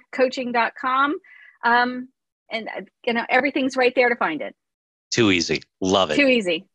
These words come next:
Speaker 1: Mm-hmm.
Speaker 2: Wendy, you kicked it off with the best question of the day. I'm gonna throw it back to you. What about yourself?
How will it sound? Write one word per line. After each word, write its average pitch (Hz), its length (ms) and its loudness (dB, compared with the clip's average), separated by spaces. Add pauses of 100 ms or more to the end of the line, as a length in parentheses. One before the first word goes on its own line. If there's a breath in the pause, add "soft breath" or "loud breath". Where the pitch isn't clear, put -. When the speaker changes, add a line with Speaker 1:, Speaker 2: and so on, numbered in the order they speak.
(160)
Speaker 1:
Mm-hmm. 254 560 -4
Speaker 2:
Wendy, 156 320 2
you 123 260 0
kicked 165 340 -2
it 160 80 4
off 160 240 2
with 135 140 2
the 113 80 0
best 139 340 0
question 147 360 0
of 131 80 2
the 117 60 0
day. 131 180 2
I'm 143 140 0
gonna 123 180 0
throw 139 200 2
it 113 80 -2
back 131 220 2
to 139 100 0
you. 151 120 4
What 110 200 4
about 123 240 2
yourself? 98 420 0